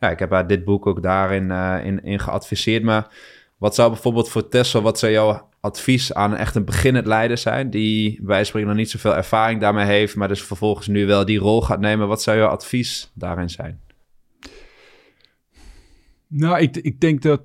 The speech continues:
Speaker 2: dat, ehm, even terugkomen de, waar, waar we het net een paar minuten geleden over hadden.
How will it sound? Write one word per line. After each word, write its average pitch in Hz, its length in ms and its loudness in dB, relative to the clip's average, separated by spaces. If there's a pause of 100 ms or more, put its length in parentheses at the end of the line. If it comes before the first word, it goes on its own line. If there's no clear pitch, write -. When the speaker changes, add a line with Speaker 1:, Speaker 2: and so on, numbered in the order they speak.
Speaker 2:
dat, - 600 -4 (240)
ehm, 110 480 -4 (1080)
even 110 200 -10
terugkomen 110 460 -4
de, 107 160 -6 (100)
waar, 113 160 -6
waar 110 140 -4
we 104 60 -6
het 95 100 -6
net 127 160 -2
een 120 260 -6
paar 117 140 -4
minuten 113 200 -6
geleden 117 240 0
over 110 260 0
hadden. 98 420 2